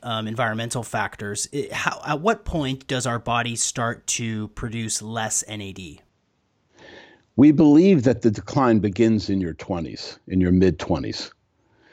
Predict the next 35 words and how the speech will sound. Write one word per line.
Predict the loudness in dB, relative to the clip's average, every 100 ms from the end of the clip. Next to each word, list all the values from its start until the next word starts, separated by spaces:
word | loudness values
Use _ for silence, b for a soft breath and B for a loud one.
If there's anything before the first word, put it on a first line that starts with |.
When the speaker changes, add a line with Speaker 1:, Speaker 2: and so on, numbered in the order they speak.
| b b b
Speaker 2:
that | 0
you're, | 4 4 2 -6
you're | 2 2
starting | 4 4 4 2
to | -2
see | -4 -4
a |
decline | -4 -4 0 2 2
in | 2
N | 0 -2
A | -4
D | 0 0 2
and | 0
the | -2 -4 _ _ _ -8
ability, | 2 4 6 6 4 2 _ _
the | -2 0
processes | 2 6 6 4 -8 -8 -10 -12 -20 b b b
by | 2
which | 4 2 0 -4
we | -6
create | -4 0 4 4
N | 2 -4
A | -8
D, | -12 -16 -20 _ _ _ _ _ _ _ _ _ b b b -10
uh, | -8 0
also | 2 4 2 2 -2 -6
become | -4 -2 0
less | 0 0
effective | -6 -6 -4 -4 -6 -6
beginning | -4 4 6 6 4
in | 0
your | -6 -8
mid | -8 -10
twenties. | -10 -10 -10 -12 -12
And | -10 -10